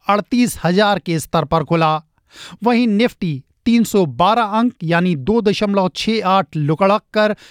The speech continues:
ग्यारह हजार तीन सौ इक्कीस के स्तर पर खुला। कोरोना वायरस के चलते सेंटिमेंट्स बिगड़ गया है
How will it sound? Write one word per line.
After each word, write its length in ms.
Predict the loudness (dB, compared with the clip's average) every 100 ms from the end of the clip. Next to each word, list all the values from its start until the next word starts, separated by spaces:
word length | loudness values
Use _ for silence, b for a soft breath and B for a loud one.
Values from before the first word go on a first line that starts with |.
| B _ -2
ग्यारह 360 | 0 2 2
हजार 340 | 2 2 0 0
तीन 180 | -2 -2
सौ 220 | 0 -4 -4 -6
इक्कीस 440 | -6 0 0 0
के 180 | 0 -2
स्तर 260 | -2 -2 -2
पर 180 | -2 -4
खुला। 380 | -2 0 0 -2 -6 _ _ B B B _
कोरोना 400 | 0 0 0 0
वायरस 400 | 0 2 0 -2
के 140 | -4 -2
चलते 380 | -2 -2 0 -2
सेंटिमेंट्स 760 | -2 -2 0 0 0 0 -2 -2
बिगड़ 320 | 0 0 0
गया 300 | 2 2 4
है 260 | 2 0